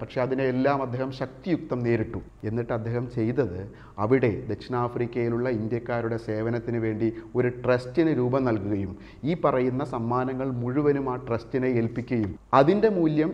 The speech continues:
ഇന്ത്യക്കാർക്ക് വേണ്ടി അവരുടെ ജീവിതത്തിൻ്റെ ഉന്നമനത്തിന് വേണ്ടി പ്രയോജനപ്പെടുത്തുകയും ചെയ്യാവുന്ന രീതിയിൽ ബാങ്കിൽ നിക്ഷേപിക്കുകയുമായിരുന്നു. അതാണ് കർമ്മയോഗി എന്ന വാക്കിനെ പൂർണ്ണമായും അന്വർത്ഥമാക്കുന്ന ഒരു ജീവിതം. കർമ്മയോഗി എന്ന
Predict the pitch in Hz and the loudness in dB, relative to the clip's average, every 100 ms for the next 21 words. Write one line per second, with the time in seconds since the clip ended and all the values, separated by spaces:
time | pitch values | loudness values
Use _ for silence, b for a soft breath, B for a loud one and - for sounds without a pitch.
0 | - 147 170 254 262 196 151 143 127 120 | 0 0 2 2 4 2 2 2 2 4
1 | 113 92 B - 120 175 190 185 147 156 | 2 0 B -2 2 2 2 0 0 2
2 | 156 156 160 151 156 147 175 226 165 170 | 2 2 0 0 2 2 0 0 0 0
3 | 156 139 131 123 117 B - 123 131 147 | 0 2 0 0 -2 B 0 4 8 8
4 | 165 180 - 139 - 131 131 127 127 123 | 8 4 2 0 0 0 0 0 0 2
5 | 139 147 143 127 123 120 107 101 B 98 | 2 2 2 0 2 2 0 -2 B -6
6 | 110 117 127 131 127 120 123 135 127 120 | -4 -2 -2 -2 -4 -4 -2 0 0 -2
7 | 117 113 101 92 87 85 - - - 117 | 0 0 0 -4 -8 -10 -14 -20 -4 2
8 | 139 143 139 143 143 117 117 139 139 131 | 4 4 2 -4 -4 -2 0 0 0 0
9 | 131 123 127 120 113 117 113 120 - 117 | 0 -2 -2 -2 -4 -4 -6 -8 -6 -4
10 | 120 147 147 123 113 113 113 107 110 117 | -2 -2 -2 -2 -2 -4 -6 -6 -4 -4
11 | 117 113 107 104 101 101 - 101 92 95 | -4 -6 -6 -6 -10 -8 -6 -6 -6 -8
12 | 85 - - - - 135 139 170 170 170 | -10 -12 -16 -20 4 6 8 10 12 12
13 | 170 170 170 | 10 10 10